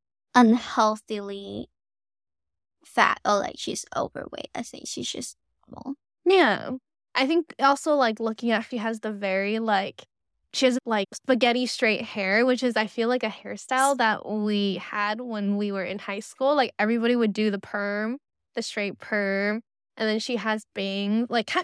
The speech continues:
Speaker 2: not, like, she has curtain bangs, but, like, not, like, blown out curtain bangs. It's, like, straight curtain bangs.
Speaker 1: Mm.
Speaker 2: So I feel like she's just, you would associate her, the way she presents herself, as, like, a middle-aged woman, I guess, in Hong Kong, right? Like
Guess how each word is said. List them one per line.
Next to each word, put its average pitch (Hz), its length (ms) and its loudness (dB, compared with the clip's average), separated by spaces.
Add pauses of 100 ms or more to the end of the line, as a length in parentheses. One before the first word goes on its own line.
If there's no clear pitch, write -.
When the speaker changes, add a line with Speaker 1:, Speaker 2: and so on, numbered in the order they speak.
Speaker 2:
not, 349 240 6
like, 277 220 2
she 370 140 0
has 415 100 2
curtain 285 400 2
bangs, 339 440 -4
but, 240 120 2
like, 214 280 0
not, 220 300 0
like, 180 280 -2 (500)
blown 214 340 4
out 226 200 4
curtain 254 340 -4
bangs. 262 600 -2
It's, - 220 -6
like, 208 180 -10
straight - 320 -8
curtain 254 360 -8
bangs. 285 560 -4 (180)
Speaker 1:
Mm. 269 140 -6 (260)
Speaker 2:
So - 160 4
I 320 140 6
feel 403 160 2
like 403 120 4
she's 302 220 0
just, 294 340 2
you 254 180 2
would 285 120 2
associate 233 600 -2
her, 208 380 -8 (120)
the 220 140 -4
way 220 160 2
she 240 160 -2
presents 214 380 -4
herself, 220 340 -4
as, 214 240 -2
like, 202 160 -2
a 208 80 -2
middle-aged 208 1120 -4 (220)
woman, 214 300 2
I 73 60 -6
guess, - 240 -8
in 214 80 -6
Hong 202 160 -4
Kong, - 200 -10
right? 156 280 -2
Like 165 280 -2